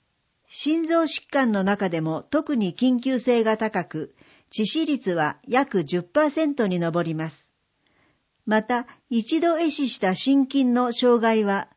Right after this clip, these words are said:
元に戻ることがないことから、機能障害を起こした場合、長く心不全状態に陥ってしまったり、致死的な不整脈を起こす可能性があります。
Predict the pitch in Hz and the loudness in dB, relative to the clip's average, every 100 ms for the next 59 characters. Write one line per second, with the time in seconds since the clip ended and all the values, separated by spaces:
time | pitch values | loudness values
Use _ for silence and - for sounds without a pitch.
0 | - 277 311 285 233 190 196 277 277 220 | -2 -2 2 2 4 4 2 2 0 0
1 | 190 170 170 226 254 208 180 156 147 151 | 0 -2 0 -2 -2 -4 -4 -4 -4 -6
2 | - _ _ _ _ - 247 294 330 - | -8 _ _ _ _ 0 4 4 2 -2
3 | 339 320 262 220 185 185 202 277 254 214 | -2 0 2 4 2 0 0 0 -2 -2
4 | 175 165 156 156 160 _ _ - 220 294 | 0 0 0 -4 -10 _ _ -8 -2 2
5 | 320 226 208 185 254 277 262 254 269 254 | 2 2 0 0 2 2 2 2 4 4
6 | 269 269 262 185 170 170 - 180 175 247 | 2 2 2 0 0 -4 -4 -6 -2 -2
7 | 240 - 226 214 208 208 - 196 170 - | -2 -2 -2 0 -2 -2 -4 -4 -4 -12
8 | _ _ _ _ _ - 226 202 302 302 | _ _ _ _ _ -6 -2 0 0 -2
9 | 311 302 285 294 - - 330 277 240 - | -2 0 2 0 -2 -4 0 2 0 0
10 | 175 165 180 175 294 277 240 208 185 247 | 0 2 0 -2 -4 -2 -2 0 0 0
11 | 247 240 226 208 214 185 170 156 147 - | 0 0 0 0 0 -2 -4 -6 -8 -18